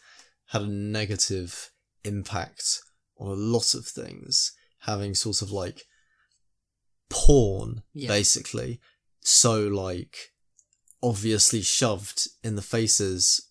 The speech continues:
Speaker 1: of loads of people now a lot more.
Speaker 2: Yeah.
Speaker 1: I think, like, you go on Instagram now, and every other day on, like, meme accounts, you know, on meme pages,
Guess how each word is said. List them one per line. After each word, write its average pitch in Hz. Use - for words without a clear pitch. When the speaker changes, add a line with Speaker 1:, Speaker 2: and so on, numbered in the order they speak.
Speaker 1:
of 95
loads 101
of -
people -
now 58
a -
lot 87
more. 120
Speaker 2:
Yeah. 147
Speaker 1:
I -
think, 101
like, 104
you 127
go 139
on 139
Instagram 110
now, 104
and 92
every 113
other 104
day 98
on, 101
like, 98
meme 107
accounts, 98
you 110
know, 92
on 101
meme 107
pages, 98